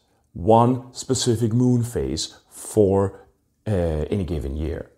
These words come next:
And it would predict a different moon phase. Perhaps some years the S rune here will just, uh, predict a certain stage in the waning moon or something. But here in two thousand and twenty, the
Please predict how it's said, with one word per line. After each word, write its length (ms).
And 280
it 220
would 260
predict 300
a 40
different 360
moon 200
phase. 400
Perhaps 640
some 380
years 240
the 160
S 240
rune 300
here 180
will 200
just, 460
uh, 460
predict 480
a 40
certain 320
stage 400
in 120
the 240
waning 440
moon 280
or 60
something. 460
But 380
here 180
in 80
two 200
thousand 320
and 80
twenty, 320
the 180